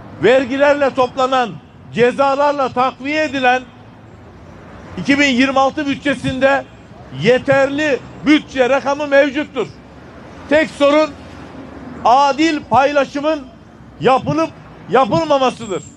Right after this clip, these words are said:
Yirmi üç yıldır ülkenin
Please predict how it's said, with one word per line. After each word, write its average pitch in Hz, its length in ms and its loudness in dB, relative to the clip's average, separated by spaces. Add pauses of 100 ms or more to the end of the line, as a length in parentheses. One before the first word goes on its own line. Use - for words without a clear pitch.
(600)
Yirmi 285 420 0
üç 320 260 -2
yıldır 285 360 0 (580)
ülkenin 247 640 0